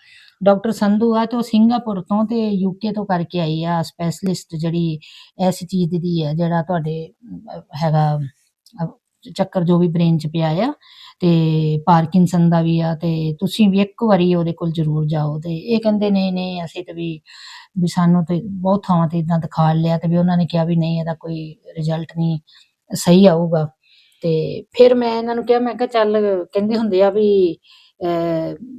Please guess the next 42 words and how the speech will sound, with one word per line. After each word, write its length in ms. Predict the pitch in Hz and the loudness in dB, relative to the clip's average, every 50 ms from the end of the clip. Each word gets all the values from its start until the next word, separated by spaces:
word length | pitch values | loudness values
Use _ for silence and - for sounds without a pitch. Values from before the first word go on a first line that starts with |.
| - _ _ _ - _ _ _ _ _ _ _ 294 269 202 170 | -20 _ _ _ -20 _ _ _ _ _ _ _ -10 -8 -4 0
ਵੀ 80 | 202 | 2
ਮੁੱਲਾ 480 | 196 196 196 196 196 202 208 202 196 190 | 4 4 4 4 6 6 8 8 8 6
ਸਬਕ 340 | 185 - 202 190 190 - 220 | 6 4 2 2 2 2 4
ਨਾ 160 | 208 208 208 | 6 6 6
ਦਊ 200 | 202 208 202 214 | 6 6 4 4
ਤੇ 80 | 214 220 | 2 2
ਘਰ 220 | - 220 202 180 | 4 4 4 4
ਵੀ 100 | 156 180 | 2 0
ਨਾ 100 | 202 233 | 0 2
ਆਉਣ 220 | 240 226 220 214 | 2 4 4 4
ਦਊ। 200 | 214 208 208 208 208 208 _ _ _ _ _ _ _ - | 6 6 6 4 2 -4 _ _ _ _ _ _ _ -6
ਆਪਾਂ 760 | - 185 180 - 214 208 202 202 202 196 196 190 185 185 180 180 - - | -4 -4 0 2 4 4 6 6 4 4 4 2 0 -2 -4 -8 -4 0
ਇੱਕ 240 | 220 208 214 220 | 0 0 2 4
ਵਾਰੀ 180 | 233 220 214 214 | 4 4 4 4
ਜਾ 160 | 196 202 190 | 4 4 2
ਕੇ 120 | 185 190 196 | 2 2 2
ਬਹਿ 180 | 180 190 190 | 4 4 4
ਕੇ 120 | 190 233 226 | 4 2 2
ਵੇਖ 280 | 202 190 180 - - | 2 2 0 0 2
ਲੈਂਦੇ 220 | 196 196 202 208 208 | 4 4 4 4 4
ਹਾਂ, 80 | 208 | 4
ਜੇ 120 | 196 190 190 | 4 4 4
ਉਹ 100 | 190 190 | 4 4
ਵੀ 100 | 233 240 | 4 4
ਕਹਿ 200 | 240 214 202 196 | 6 4 4 4
ਦਊਗੀ 240 | 214 214 190 208 | 2 0 0 0
ਵੀ 140 | 202 196 196 | -2 0 0
ਨਹੀਂ, 340 | 190 190 185 190 196 202 196 | 0 0 0 0 0 0 0
ਵੀ 140 | 180 190 185 | -2 -4 -6
ਇਹਦਾ 360 | 185 185 185 185 185 185 180 | -6 -6 -8 -6 -4 -4 -4
ਨਹੀਂ 200 | 175 175 185 196 | -4 -4 -6 -8
ਕੁਛ 240 | - 226 208 - 208 | -8 -8 -10 -8 -8
ਹੋ 80 | 190 | -10
ਸਕਦਾ, 380 | 175 - - 165 165 160 170 170 | -10 -8 -10 -10 -10 -10 -10 -12
ਤਾਂ 120 | - 175 | -14 -14
ਆਪਾਂ 160 | - - - 165 | -14 -12 -10 -8
ਵਾਪਸ 300 | 175 190 - - 226 - 226 | -8 -8 -8 -8 -8 -6 -4
ਆ 60 | 214 | -2
ਜਾਾਂਗੇ।" 360 | 202 202 202 196 185 180 180 - _ _ _ _ - - - - _ _ - 240 | -2 -2 -2 -2 -4 -6 -10 -14 _ _ _ _ -20 -20 -20 -20 _ _ -2 0
ਅਸੀਂ 220 | 233 - 269 262 | 2 4 6 6
ਵੀ 120 | 233 233 | 6 6
ਉਸ 240 | 220 214 208 208 - | 4 4 2 0 -2